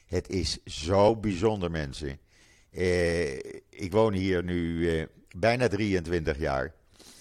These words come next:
Eh, en ik blijf het iets heel speciaals vinden.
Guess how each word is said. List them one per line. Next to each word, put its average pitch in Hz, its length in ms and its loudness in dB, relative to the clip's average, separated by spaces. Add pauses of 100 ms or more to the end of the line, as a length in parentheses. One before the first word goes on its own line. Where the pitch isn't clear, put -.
(460)
Eh, 90 560 4
en 101 100 0
ik 80 160 -2
blijf 113 400 8
het 110 180 4
iets - 320 -6
heel 95 240 4
speciaals 82 720 0
vinden. 69 280 -12